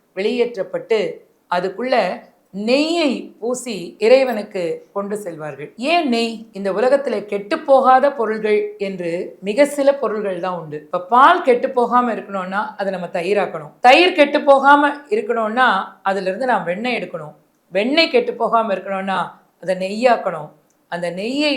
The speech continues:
உருக்கி வைத்து கொண்டால் கிட்டத்தட்ட ஐந்நூறு ஆண்டுகள் வரை அது கெடாமல்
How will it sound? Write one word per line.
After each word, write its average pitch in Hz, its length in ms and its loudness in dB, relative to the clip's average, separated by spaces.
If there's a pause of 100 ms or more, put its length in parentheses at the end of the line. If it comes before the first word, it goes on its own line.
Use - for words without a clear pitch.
உருக்கி 233 400 -6
வைத்து 202 360 -6
கொண்டால் 180 480 -4 (580)
கிட்டத்தட்ட 214 520 0 (120)
ஐந்நூறு 294 520 2
ஆண்டுகள் 247 420 0
வரை 196 220 -2 (200)
அது 185 180 -4
கெடாமல் 247 520 0